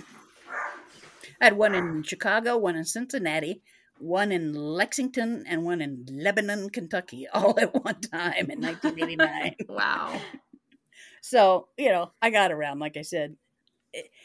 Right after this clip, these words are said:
Speaker 1: it, it just doesn't matter. You can be productive. You can be successful. Um,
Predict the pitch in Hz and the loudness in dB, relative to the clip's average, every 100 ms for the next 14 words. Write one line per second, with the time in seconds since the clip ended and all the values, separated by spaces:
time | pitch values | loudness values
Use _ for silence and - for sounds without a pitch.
0 | - 226 220 220 220 226 240 240 240 165 | 0 2 2 0 -2 0 2 2 0 0
1 | 170 151 151 - 214 226 220 220 190 175 | 0 0 -2 -8 -10 -6 -6 -6 -4 -2
2 | 180 180 190 185 - 185 180 175 170 - | -2 0 -4 -4 -8 -6 -4 -6 -6 -6
3 | - 180 160 - 180 165 160 _ _ _ | -4 -2 -4 -4 -2 -4 -6 _ _ _
4 | _ _ _ - 143 139 135 | _ _ _ -8 -6 -6 -10